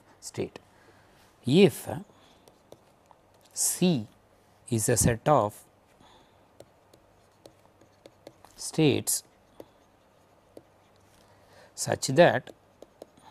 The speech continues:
no state,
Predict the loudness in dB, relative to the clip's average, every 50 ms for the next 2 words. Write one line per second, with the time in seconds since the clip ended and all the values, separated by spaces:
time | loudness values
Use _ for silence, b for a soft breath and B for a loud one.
0 | b b b b b b b b b b b b _ -20 -20 _ _ -20 -20 _
1 | _ _ _ _ _ _ _ _ _ _ _ _ _ _ _ _ _ _ -20 -20
2 | -20 -20 -20 -20 -20 _ _ _ _ _ _ _ _ _ _ _ _ _ _ _
3 | _ _ _ -20 -16 -12 -6 -4 0 0 0 0 0 -2 0 2 4 4 4 2
4 | 0 -2 -8